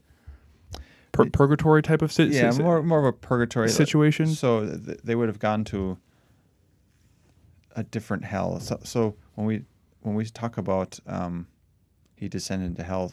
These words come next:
Speaker 2: oftentimes people will say, "Not the hell of the damned, but just the hell of, like, we're separated from God because the p-, price hasn't been paid yet." So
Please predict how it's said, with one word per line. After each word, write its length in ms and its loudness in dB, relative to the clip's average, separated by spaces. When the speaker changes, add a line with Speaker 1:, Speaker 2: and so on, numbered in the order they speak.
Speaker 2:
oftentimes 580 -10
people 200 -10
will 80 -8
say, 260 -6
"Not 140 -2
the 80 -2
hell 200 2
of 100 -2
the 80 -2
damned, 400 0
but 120 -6
just 260 -6
the 80 -10
hell 220 2
of, 60 0
like, 220 -2
we're 100 -8
separated 440 0
from 120 -6
God 260 4
because 280 -2
the 60 -8
p-, 200 -14
price 220 -2
hasn't 220 -4
been 140 -4
paid 260 -4
yet." 160 -10
So 240 0